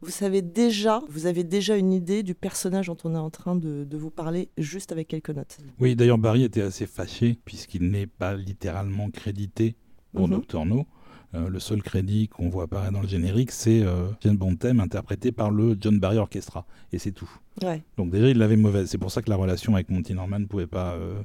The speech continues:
Speaker 2: faire autrement que d'em-, d'empirer après, puisque il avait déjà un ego assez important, mal-,
Speaker 1: <laughs>
Speaker 2: malgré sa jeune carrière.
Speaker 1: Mais ça allait bien avec l'arrogance de Bond.
Speaker 2: Ça allait bien avec l'arrogance de Bond, et puis il, il va prouver dès le film suivant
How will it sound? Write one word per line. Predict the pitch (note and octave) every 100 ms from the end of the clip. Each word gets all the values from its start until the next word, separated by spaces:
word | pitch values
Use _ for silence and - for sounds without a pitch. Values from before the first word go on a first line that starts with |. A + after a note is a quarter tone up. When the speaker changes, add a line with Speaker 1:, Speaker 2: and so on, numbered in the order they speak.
| -
Speaker 2:
faire | A2+
autrement | G2+ - G#2+ A2+
que | A2
d'em-, | G2+ F#2 F#2+
d'empirer | G2+ G2+ - F#2+ G2+
après, | E2+ A#2+ B2+
puisque | G#2+ - F#2+ F2 E2+ D#2+ D#2 F2+ G2
il | F2+ F2+
avait | F2
déjà | F2+ G2 A2+
un | F#2
ego | E2+ F2+ G#2+ B2 - _
assez | - F2 - G#2+ G2
important, | F2 D#2 - G2+ E2 _
mal-, | A2+ F#2
Speaker 1:
<laughs> | F#2
Speaker 2:
malgré | F#2 F#2 F#2+
sa | G2+
jeune | F#2+ F#2+
carrière. | F#2+ E2+ E2 D#2 -
Speaker 1:
Mais | - D#3+
ça | F#3+
allait | E3+
bien | F3 C4
avec | D#4+ -
l'arrogance | E3 D#3+ F#3 A3
de | G#3
Bond. | G#3 G3 G3 -
Speaker 2:
Ça | - G#2+
allait | F2
bien | A#2
avec | D#3 B2
l'arrogance | A2 G#2+ G#2 F#2+
de |
Bond, | A2 F#3
et | C#3
puis | G#2 G#2+
il, | G2+
il | - G2+
va | G2
prouver | - G#2 G#2+
dès | G#2+ A2
le | G#2
film | G2 - G#2
suivant | - - F#2+ C3+